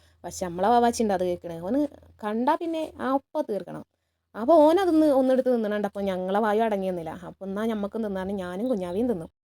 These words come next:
അല്ല, ഇതിൻ്റെ ചോട്ട് എനക്ക് എന്താ പരിപാടി? ഏ, കുട്ടു, എന്താ എനക്ക് പരിപാടി ഇതിൻ്റെ ചോട്ട്? ഐസ് എന്നാ വന്ന് നോക്കിക്കുക അല്ലേ? ഏ, ആണോ? അപ്പം എനിക്ക് തോന്നി ഓൻ ഐസിനല്ല ചക്കക്കായിരിക്കണേന്ന്. അപ്പം എന്നാൽ പിന്നെ അത് മുറിക്കാതെ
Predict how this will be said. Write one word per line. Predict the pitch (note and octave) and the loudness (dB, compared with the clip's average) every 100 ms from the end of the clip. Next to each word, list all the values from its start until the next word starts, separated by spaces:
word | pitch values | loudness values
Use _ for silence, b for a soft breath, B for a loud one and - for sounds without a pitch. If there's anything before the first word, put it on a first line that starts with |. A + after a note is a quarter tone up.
| _ _ _ - - G4 - - - - - | _ _ _ -12 -10 -8 -10 -10 -12 -2 4
അല്ല, | B3+ B3 A3+ | 10 10 10
ഇതിൻ്റെ | A#3+ D4 | 10 10
ചോട്ട് | D#4 D4 A#3 | 12 12 12
എനക്ക് | A3+ A3 | 10 10
എന്താ | G3+ | 10
പരിപാടി? | F#3+ F#3 E3+ E3+ E3+ - - - - | 10 10 8 6 0 -4 -18 -20 2
ഏ, | A3+ D#4+ - - - - | 8 8 6 -8 -14 2
കുട്ടു, | A3+ A3 E4+ F4+ - - - - - - - C#5+ - - - | 10 12 12 12 10 -10 -16 -16 -12 -2 6 6 6 -2 4
എന്താ | A3+ C4+ | 10 12
എനക്ക് | B3 | 12
പരിപാടി | A3 G3+ F#3+ | 12 10 8
ഇതിൻ്റെ | F#3 F#3 | 6 4
ചോട്ട്? | F3+ E3+ E3 - - - - - - | 4 4 2 -4 -16 -14 -16 -4 6
ഐസ് | D4 G#4 | 10 12
എന്നാ | F#4+ E4+ C#4 | 12 12 12
വന്ന് | C#4 C#4 B3+ | 12 12 12
നോക്കിക്കുക | B3+ B3+ G3 | 10 10 12
അല്ലേ? | G3+ A3+ F3 - - - - - - - - | 12 12 12 6 -14 -16 -18 -20 -20 -14 6
ഏ, | C#4 A4+ - - - - - - - _ _ - | 8 8 6 -10 -20 -20 -20 -20 -20 _ _ 6
ആണോ? | C#4+ F#4 C#4 F3+ - - - - - | 12 12 12 10 -4 -18 -14 -12 -12
അപ്പം | - A4 | -6 -2
എനിക്ക് | G#4 | 0
തോന്നി | F#4 D#4+ | 2 4
ഓൻ | C#4+ C#4 | 4 4
ഐസിനല്ല | A3+ A3 C#4+ B3 G3+ | 2 2 4 4 4
ചക്കക്കായിരിക്കണേന്ന്. | G#3+ - C4+ C4 F#3+ - E3+ D3+ | 0 -2 0 0 0 -2 -4 -4
അപ്പം | F#3+ D4+ | -2 0
എന്നാൽ | D4+ | 2
പിന്നെ | C#4+ B3 | 2 2
അത് | G#3+ | 4
മുറിക്കാതെ | C4+ G3 F3+ F#3 | 4 2 2 4